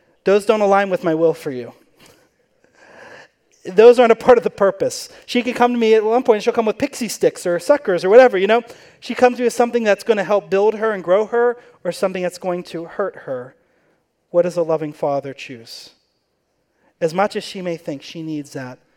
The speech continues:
in the same way that she has a limited capacity to even understand what she needs, you need to realize,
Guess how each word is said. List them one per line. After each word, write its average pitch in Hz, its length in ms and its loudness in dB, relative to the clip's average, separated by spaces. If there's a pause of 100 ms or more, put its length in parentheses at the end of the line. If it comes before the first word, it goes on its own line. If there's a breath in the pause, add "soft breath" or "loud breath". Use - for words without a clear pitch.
(320)
in 170 60 -10
the 170 80 -4
same 220 300 0
way 208 120 0
that 170 140 -6
she 208 100 -2
has 185 120 -2
a 175 40 -2
limited 180 360 0
capacity 170 480 -6
to 151 80 -10
even 151 120 -12
understand 147 480 -8
what 147 120 -12
she 165 140 -14
needs, 143 280 -10
you 160 80 -12
need 185 180 -12
to 190 80 -16
realize, 131 560 -10